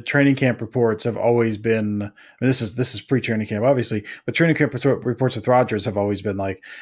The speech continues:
"Rodgers throwing more interceptions this year. Mahomes the same way. Mahomes throwing more," and they've talked about this, not this is the exact same thing, but they've talked about this, like,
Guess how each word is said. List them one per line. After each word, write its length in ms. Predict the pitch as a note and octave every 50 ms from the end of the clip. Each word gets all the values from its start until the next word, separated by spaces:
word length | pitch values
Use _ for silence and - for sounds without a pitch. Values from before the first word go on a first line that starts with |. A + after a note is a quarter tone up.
| - _
"Rodgers 420 | - G#2+ A2 A2+ B2 A#2+ C#3 B2+ -
throwing 280 | - D3 C#3+ D3+ D3+
more 200 | D3+ D#3 D#3+ E3
interceptions 540 | E3+ E3+ D#3+ - F#3+ E3+ F3 - D#3+ D3 B2+
this 180 | C3+ C3 - -
year. 100 | C3+ B2+
Mahomes 380 | A#2 G#2+ A2+ C#3 D3+ D3+ C3
the 80 | A#2+ A#2+
same 280 | - - C#3 B2 B2
way. 180 | B2 C3 C3 A#2
Mahomes 400 | G#2+ A2 A2 A#2+ D3 D3+ C#3+ -
throwing 160 | D#3 D3+ D3
more," 100 | C#3+ C#3+
and 100 | D3 C#3
they've 160 | D3 D3+ D3
talked 240 | - D#3 C#3 C3 -
about 140 | B2+ B2 -
this, 180 | B2+ A#2+ - -
not 140 | C3 B2+
this 120 | A2+ B2+ A2+
is 40 | B2
the 80 | B2
exact 300 | A2+ G#2+ A2 A#2+ A2+ A2
same 180 | - A2 G#2+ G#2
thing, 320 | - D3+ C#3+ D3 C#3+ C#3 - - - - - - - _
but 180 | B2+ B2+ -
they've 140 | - B2+ B2
talked 240 | - C3+ B2 - -
about 100 | A#2+ A2+
this, 240 | - A#2+ A2 - -
like, 180 | A#2 A2 A2